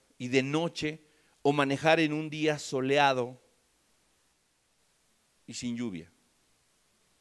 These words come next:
Todos preferimos manejar. ¿Por qué? Porque se ve mejor. Porque se ve mejor. Tal vez no te preocupa la lluvia porque estás adentro del auto, no te mojas.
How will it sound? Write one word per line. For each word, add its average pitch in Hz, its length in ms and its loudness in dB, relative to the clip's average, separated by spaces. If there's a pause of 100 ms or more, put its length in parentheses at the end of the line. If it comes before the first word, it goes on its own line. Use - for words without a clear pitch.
(420)
Todos 165 280 0
preferimos 139 560 -2
manejar. 117 580 -6 (760)
¿Por 196 200 -4
qué? 247 380 -6 (560)
Porque 139 340 -10
se 156 180 -4
ve 160 180 -6
mejor. 160 520 -8 (1200)
Porque 151 260 -10
se 165 140 -4
ve 180 140 -4
mejor. 175 420 -10 (240)
Tal 240 160 0
vez 262 80 -4
no 247 120 -2
te 247 120 -4
preocupa 165 520 -4
la 151 120 0
lluvia 156 360 -6
porque 135 340 -8
estás 143 340 -10
adentro 143 360 -4
del 156 180 0
auto, 147 300 -2
no 139 160 -10
te 151 140 -10
mojas. 156 520 -12